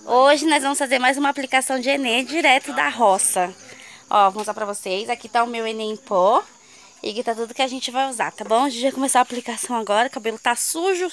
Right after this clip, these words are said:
que só, de pó, de sujeira, porque aqui é muito pó, gente. Então, mas Enem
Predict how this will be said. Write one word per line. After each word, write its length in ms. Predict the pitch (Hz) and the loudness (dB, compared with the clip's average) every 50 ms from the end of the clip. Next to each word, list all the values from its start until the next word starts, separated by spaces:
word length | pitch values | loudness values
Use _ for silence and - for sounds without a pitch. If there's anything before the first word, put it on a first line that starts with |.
| - - | -8 -8
que 100 | 269 - | -6 -4
só, 340 | - - 220 220 285 370 - - - - - - - - - - - - | 0 4 6 6 6 6 2 -4 -20 -20 -20 -20 -18 -20 -20 -20 -14 -6
de 160 | 196 233 240 | -6 -6 -6
pó, 540 | - - 233 208 214 240 254 262 262 240 220 | -2 2 6 8 8 10 8 8 8 6 4
de 340 | 208 190 214 214 202 185 | 2 -2 -8 -8 -6 -6
sujeira, 540 | - - - 214 214 202 196 180 185 202 202 - - | -6 -6 -6 -8 -8 -6 -4 -4 -2 -2 -4 -8 -12
porque 160 | - - - | -20 -10 -10
aqui 200 | 202 196 - 226 | -8 -6 -6 -6
é 20 | 214 | -6
muito 220 | 262 302 - - | -6 -8 -10 -10
pó, 180 | - 214 190 196 | -6 -4 -4 -4
gente. 260 | 196 202 185 - - | -4 -8 -8 -10 -8
Então, 280 | - 233 247 262 294 - - - - - - - - - | -4 -2 -2 -2 -2 -6 -10 -20 -20 -18 -20 -20 -14 0
mas 220 | - 214 208 214 | 2 2 4 4
Enem 420 | 233 226 247 247 226 233 240 240 | 4 4 4 4 4 4 4 0